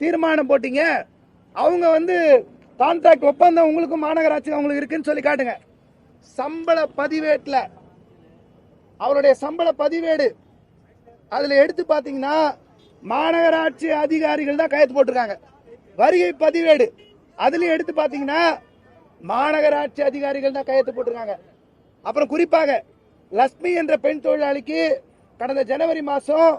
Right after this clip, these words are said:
இந்த சுய உதவி குழு திட்டத்துல வேலை செஞ்ச தொழிலாளிக்கு மண்டலம் ஐந்துல இருந்து நாலுக்கு போட்டாங்கன்னு சொல்லி உயர் நீதிமன்றத்துல எடுத்துட்டு போய் மாண்புமிகு நீதிபதி ஆனந்த் வெங்கடேஷ் அவருக்கு முன்னாடி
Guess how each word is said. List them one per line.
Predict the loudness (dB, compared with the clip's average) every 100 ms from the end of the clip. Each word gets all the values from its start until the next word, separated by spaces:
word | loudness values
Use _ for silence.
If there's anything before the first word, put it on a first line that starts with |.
| -4 _ _ _
இந்த | -6 -4 2 2
சுய | 2 -2 -2
உதவி | -4 -8
குழு | -8 -10
திட்டத்துல | -12 -6 0 0
வேலை | 0
செஞ்ச | -4 -6
தொழிலாளிக்கு | -4 -2 -2 -2 -2 0 2 0 _ _ _ _ _ -10
மண்டலம் | -4 0 2 2 -2 _ _ _ _ _
ஐந்துல | 0 2 2 2 2
இருந்து | 2 -2
நாலுக்கு | -2 -4
போட்டாங்கன்னு | -4 -4 -4 -6 -4 -4
சொல்லி | -2 -2 -2 -4 -12 _ _ _
உயர் | 0 0 0
நீதிமன்றத்துல | -2 -4 -4 -2
எடுத்துட்டு | -4 -4 -2 2
போய் | 4 2 0 -4 _ _ _
மாண்புமிகு | -4 0 0 -2 -4 -4
நீதிபதி | -6 -6 -4 -4 -4
ஆனந்த் | -4 -4 -6
வெங்கடேஷ் | -2 -2 0
அவருக்கு | -2 -2
முன்னாடி | -6 -6 -4